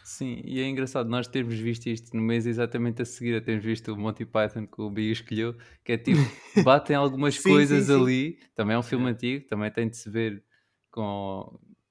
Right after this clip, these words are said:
Speaker 1: tipo, tanto conscientes que é um filme antigo, era outra época, mas, tipo,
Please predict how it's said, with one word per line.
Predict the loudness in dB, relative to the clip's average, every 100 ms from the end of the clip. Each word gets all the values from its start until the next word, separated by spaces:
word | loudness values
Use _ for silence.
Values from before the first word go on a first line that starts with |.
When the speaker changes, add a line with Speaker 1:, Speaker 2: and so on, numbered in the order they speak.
| -16
Speaker 1:
tipo, | -12
tanto | -6 -6 -4
conscientes | -6 -4 -6 -6
que | -8
é |
um | -10
filme | -8 -8 -6
antigo, | -6 -4 0
era | 0 0
outra | -2 -2 0
época, | 0 0 -2 -8 -8 -12 _ _ _ _ _
mas, | -8 -2 0 -2 -4 -6
tipo, | -6 -2 -2